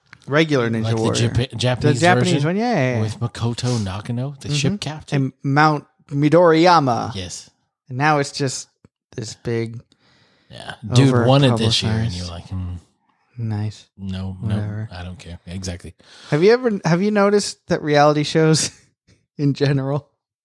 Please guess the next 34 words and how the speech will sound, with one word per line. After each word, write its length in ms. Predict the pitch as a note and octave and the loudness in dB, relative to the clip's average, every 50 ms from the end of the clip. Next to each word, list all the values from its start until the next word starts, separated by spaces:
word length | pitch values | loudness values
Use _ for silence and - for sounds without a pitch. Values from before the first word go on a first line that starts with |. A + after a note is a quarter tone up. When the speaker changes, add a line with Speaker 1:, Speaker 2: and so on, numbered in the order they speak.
| _ _ _ - | _ _ _ -8
Speaker 1:
I'm 160 | D3+ C#3+ C#3 | -8 -8 -6
gonna 180 | D3 D#3 D#3 D3 | -4 -4 -2 0
go 140 | D3 D3 D3 | 2 2 2
on 80 | D3 C#3+ | 2 0
a 60 | C#3 | -2
tangent 440 | - D3 C#3+ D3+ D3+ C#3+ B2 G#2 G#2 | -2 -2 0 0 0 -2 -2 -4 -6
here, 180 | A2 A2 A2+ B2+ | -6 -6 -6 -6
but 80 | C3 G2+ | -8 -8
I 40 | |
Speaker 2:
Apparently. 360 | D#2+ - - D3+ D3+ D3+ F#2+ - | -8 -4 -2 0 0 0 2 2
Speaker 1:
think 200 | - E3+ - F#3 | 0 0 2 2
I've 180 | D#3+ D3+ C#3+ | 2 4 4
already 340 | D#3 D3 C#3+ - D#3+ D#3+ E3 | 2 0 0 0 -4 -4 -2
done 260 | D#3 C#3+ D#3 D#3+ D#3 | 0 2 2 4 2
this 120 | C#3+ C3 G2+ | 2 -2 -2
Speaker 2:
I 40 | |
Speaker 1:
a 40 | G#2 | -2
Speaker 2:
think, 180 | - C#3+ B2+ A2+ | -2 -2 -2 -2
Speaker 1:
few 120 | B2+ D3+ C#3+ | -2 -4 -4
weeks 300 | F2+ F#2 - - - G2+ | -6 -10 -12 -14 -12 -10
Speaker 2:
I 80 | F#2+ G#2 | -8 -6
Speaker 1:
ago. 80 | A#2+ B2 | -6 -6
Speaker 2:
think 180 | A#2 A2+ - | -8 -8 -8
you've 120 | B2+ A2 - | -6 -6 -6
started. 460 | - - - C#3+ C#3 C3 G#2 G2+ C#3 | -6 -4 -4 -4 -4 -4 -4 -2 0
Speaker 1:
It's 200 | F#3 F#3 - - - | -2 -2 -2 -4 -2
all 440 | - F3+ F3+ G3 G#3+ G#3+ A3+ A#3+ - - | 2 4 4 4 4 2 0 -2 -6 -4
about 640 | F#3+ E3 D#3 E3+ D#3+ D#3 D3+ D3+ E3 - _ _ _ _ _ - | -6 -2 2 4 4 6 6 4 2 -2 _ _ _ _ _ -20
crying 840 | - - - - - D3 D#3 E3+ E3 D3+ C3 A2+ A2 A2 A#2 A2+ A#2 - _ _ _ _ _ - | -16 -16 -14 -8 -2 0 2 2 2 0 -2 -4 -8 -8 -10 -14 -16 -20 _ _ _ _ _ -8
on 280 | A#2 A#2 A#2 B2 B2+ B2+ | -4 -2 -2 -2 -2 -4
the 100 | B2+ B2 | -6 -6
T 240 | - - C#3 B2+ | -6 -6 -6 -6
V 240 | B2+ B2 B2+ B2 C3 | -4 -4 -4 -4 -4
show. 400 | B2+ - - A#2 A2 A2 A#2+ - | -6 -8 -10 -10 -10 -10 -12 -14